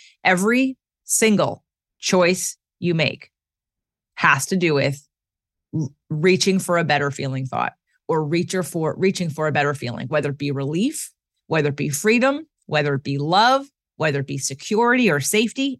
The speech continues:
Every thought, every choice is directed to feeling better. So why not explore that a little bit deeper and see what gets in the way of that? So that's kind of how it started. I was, I did have coaching clients from my podcast.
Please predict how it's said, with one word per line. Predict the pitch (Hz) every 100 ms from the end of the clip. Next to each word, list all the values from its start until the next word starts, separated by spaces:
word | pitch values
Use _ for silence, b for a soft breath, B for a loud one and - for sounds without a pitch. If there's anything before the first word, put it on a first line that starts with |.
| _
Every | 208 240 311
thought, | 226 165 160 -
every | 190 214 269
choice | - - 107 - - - _ _ _ _ _ _ -
is | 185 165
directed | 180 180 - 185 180
to | 185
feeling | 156 135 139
better. | - - 131 - _ _ _ -
So | 180 - 135 -
why | - 156 180
not | 185
explore | 180 - 190 196 143
that | 127 220 226 _ _ _ -
a |
little | 160 156
bit | 147 139
deeper | - - 233 -
and | 175 170
see | 190
what | 170
gets | - -
in | 151
the | 147
way | 143 -
of | -
that? | - - _ b b
So | - 208
that's | 240 262 -
kind | 269 240
of |
how | 220 214 214
it | 208
started. | 202 208 220
I | 196
was, | 185 185
I | - 185
did | 190 226
have | 226 196
coaching | 202 190 190
clients | - 180 180 180 - -
from | 185 185
my | 175
podcast. | - 180 160 170 156 151